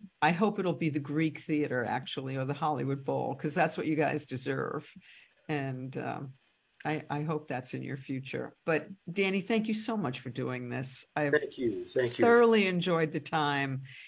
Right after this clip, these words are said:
Speaker 1: And I can't wait to see you guys play out live. Nobody rock and rolls like you guys rock and roll.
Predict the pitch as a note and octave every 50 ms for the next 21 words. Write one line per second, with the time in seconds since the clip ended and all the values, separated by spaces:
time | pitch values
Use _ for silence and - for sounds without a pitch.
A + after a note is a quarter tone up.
0 | - - _ _ _ - E3+ E3+ D#3+ D#3 D3+ C#3+ D3 C#3+ - - E3 E3+ E3+ -
1 | - G3 F3 - F3 E3+ F3+ F#3 F#3 - - F3+ - - F3 E3 D3+ D#3 D3 D3+
2 | C#3+ C#3+ C#3 C3+ C3 C#3+ C#3 C3+ - - - E3+ D#3+ D#3+ D#3 D3 D3+ D3+ - C#3+
3 | D3 C#3 C3+ C#3 C3+ C3+ C3+ C3+ C3+ C3+ C3+ - - E3 F#3 F3 F#3 F#3 F#3+ G#3
4 | A3+ B3+ D4 D#4 C4 C4 A#3+ G#3+ G#3+ F#3+ F3 F#3+ F3 D#3+ D#3+ E3 - - F3 F3
5 | D#3+ E3 D#3+ D3 C#3+ C3+ C#3+ C#3 C#3 D3+ D3 C#3+ C#3+ C#3+ E3 D#3 D#3 D3 D3+ C#3
6 | C3 C3 C3+ C3+ C#3+ C#3+ B2+ A#2+ C3+ C3+ C3+ B2+ B2+ C3 C3 C3 C3 A#2 G2 -
7 | - -